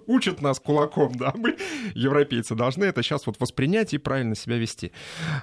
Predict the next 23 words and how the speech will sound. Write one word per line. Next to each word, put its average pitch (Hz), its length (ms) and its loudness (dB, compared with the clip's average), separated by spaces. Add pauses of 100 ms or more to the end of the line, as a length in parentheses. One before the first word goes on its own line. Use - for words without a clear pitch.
А, 110 520 -2
но, 160 600 0
м, 127 460 -4 (720)
к - 80 -4
сожалению, 160 760 0
э, - 200 -2
к - 60 -16
сожалению, 120 500 2
всё - 180 0
это 165 180 0
может, 143 380 0
э, 104 240 0
как - 200 -6
вы 123 100 -4
совершенно - 300 0
правильно 107 320 0
отметили, - 480 -2
иметь, 147 320 0
э, 104 260 0
не 123 140 -2
просто, 151 480 -2
ам, 104 580 -2 (140)
внутри 131 560 2